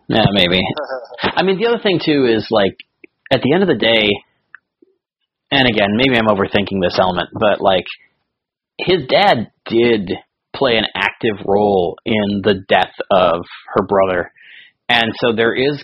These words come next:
Speaker 1: kind of this point where it's like, asking for mercy and doing all the things that you do earlier in the episode is one thing, but, like,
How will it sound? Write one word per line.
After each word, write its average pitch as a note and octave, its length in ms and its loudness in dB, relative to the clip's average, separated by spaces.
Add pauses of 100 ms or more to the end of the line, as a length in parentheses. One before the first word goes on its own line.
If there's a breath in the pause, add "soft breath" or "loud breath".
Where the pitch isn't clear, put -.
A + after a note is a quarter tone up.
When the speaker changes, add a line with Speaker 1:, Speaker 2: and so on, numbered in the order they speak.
Speaker 1:
kind B2+ 160 2
of A2 80 0
this G#2 240 -2
point A#2 240 -2
where G#2 240 2
it's - 180 -6
like, G2 280 0 (540 soft breath)
asking D3 480 0
for C#3+ 120 0
mercy A#2+ 460 0
and G#2+ 120 -2
doing A#2 220 2
all A2+ 160 2
the A2+ 200 0
things A2+ 200 0
that A2+ 100 0
you A2 160 -2
do G#2+ 280 2
earlier A2 280 2
in G#2 80 -2
the G2+ 80 -2
episode G2 360 0
is F#2+ 140 -2
one G2+ 260 -4
thing, F#2+ 320 -4 (400 loud breath)
but, C#3+ 100 2
like, A2+ 180 0